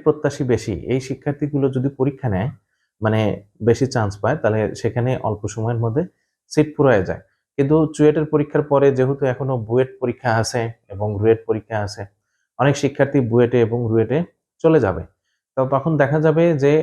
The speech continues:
ওই আসনগুলো শিক্ষার্থীদের মধ্যে থেকে যারা চান্স পেয়েছো অপেক্ষমান তালিকা, সেখান থেকে পূর্ণ হবে। তো সাধারণভাবে আগে হয়তো গুচ্ছভাবে পরীক্ষা হয়েছে, এবার এককভাবে পরীক্ষা হচ্ছে। তো এখানে অনেক অভিভাবকরাই চিন্তিত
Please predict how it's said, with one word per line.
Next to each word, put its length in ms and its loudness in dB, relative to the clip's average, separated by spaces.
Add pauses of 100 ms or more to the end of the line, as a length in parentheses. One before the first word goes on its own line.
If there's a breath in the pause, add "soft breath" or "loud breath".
ওই 140 4 (460)
আসনগুলো 520 2 (100)
শিক্ষার্থীদের 640 -2
মধ্যে 320 -4
থেকে 260 -2
যারা 240 2
চান্স 260 -2 (100)
পেয়েছো 300 0 (320)
অপেক্ষমান 600 -4
তালিকা, 360 0
সেখান 300 -6
থেকে 180 -2 (220)
পূর্ণ 180 -2
হবে। 240 -6 (460)
তো 60 -6
সাধারণভাবে 600 2 (280)
আগে 240 0
হয়তো 240 0
গুচ্ছভাবে 480 0
পরীক্ষা 400 -2
হয়েছে, 280 -2
এবার 200 0
এককভাবে 480 -2
পরীক্ষা 380 -4
হচ্ছে। 280 -8 (580)
তো 60 0
এখানে 280 2 (140)
অনেক 220 -2 (120)
অভিভাবকরাই 600 2
চিন্তিত 380 -4